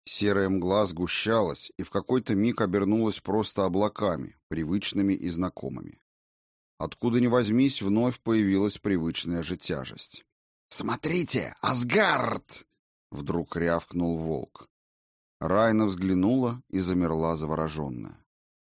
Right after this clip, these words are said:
Сквозь пелену тучи туманов на горизонте поднимались странно близкие и видимые во всех деталях крыши и стены Асгарда. Такого, каким он был в пору своего расцвета.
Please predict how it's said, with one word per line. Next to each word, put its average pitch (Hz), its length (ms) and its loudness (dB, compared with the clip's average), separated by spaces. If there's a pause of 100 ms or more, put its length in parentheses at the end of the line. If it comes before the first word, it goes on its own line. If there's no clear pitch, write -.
(240)
Сквозь 120 440 0
пелену 127 460 4
тучи 147 400 0
туманов 117 640 0
на 85 100 -2
горизонте 98 640 0
поднимались 104 720 0
странно 110 580 2
близкие 101 600 0
и 95 180 -2
видимые 95 500 2
во 87 120 2
всех 90 320 -2
деталях 110 640 -2 (380)
крыши 92 460 0
и - 140 -12
стены 73 500 -6
Асгарда. 76 640 -6 (680)
Такого, 131 500 2
каким 113 340 0
он 110 160 4
был 117 200 4
в - 120 -10
пору 101 300 2
своего 85 400 0
расцвета. 80 680 -4